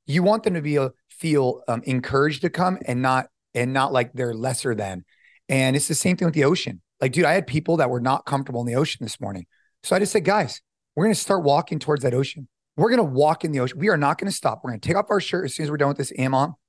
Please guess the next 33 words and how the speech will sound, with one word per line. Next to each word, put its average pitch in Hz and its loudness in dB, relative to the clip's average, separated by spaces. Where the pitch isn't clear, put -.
amrap, 139 2
uh, 113 -6
amrap. 143 0
We're 151 2
gonna 117 -2
wa-, 113 -4
just 143 -2
walk, - -2
and 131 2
we're 131 4
not 135 2
gonna 214 0
stop 147 0
until 139 -8
we 123 -4
hit 127 -4
the 113 -4
ocean." 98 -8
At 135 0
that 160 0
point, 185 -2
if 120 -6
you 147 0
get 165 0
to 180 0
a 160 2
point 160 -2
where 143 -2
you 143 -2
feel 151 0
uncomfortable, 170 -2
just - -6
stop. - -2